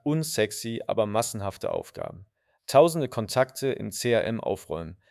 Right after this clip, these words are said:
Listen durchgehen. Dafür braucht man keinen kreativen Freilaufagenten,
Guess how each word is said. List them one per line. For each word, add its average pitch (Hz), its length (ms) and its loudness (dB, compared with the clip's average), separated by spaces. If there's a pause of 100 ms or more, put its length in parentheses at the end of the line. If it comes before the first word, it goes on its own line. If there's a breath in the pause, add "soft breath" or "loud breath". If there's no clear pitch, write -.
(180)
Listen 127 400 -2
durchgehen. 101 600 -6 (480)
Dafür 139 300 4
braucht 135 300 6
man 117 200 -2
keinen 147 300 -2
kreativen 131 600 -2
Freilaufagenten, 92 1000 0